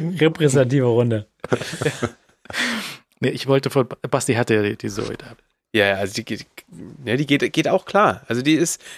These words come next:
Speaker 3: kein geiles Auto, aber die geht klar. Die ist genauso wie der Leap-Motor oder wie sie alle machen. Die ich,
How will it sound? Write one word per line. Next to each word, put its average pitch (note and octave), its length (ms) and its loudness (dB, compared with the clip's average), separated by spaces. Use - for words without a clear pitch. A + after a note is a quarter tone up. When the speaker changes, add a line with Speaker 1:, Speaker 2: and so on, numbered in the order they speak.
Speaker 3:
kein E3+ 240 -2
geiles E3+ 360 0
Auto, G#3 280 -2
aber C3 100 -2
die D3+ 100 -4
geht F3 180 -4
klar. F3+ 540 -2
Die D#3 60 0
ist D#3 120 -4
genauso F#3 420 2
wie F3 100 -4
der E3 160 6
Leap-Motor E3+ 580 0
oder D#3 140 -2
wie D#3+ 80 -6
sie D#3 120 0
alle D3+ 200 2
machen. D#3 300 -2
Die D3+ 100 0
ich, - 140 -6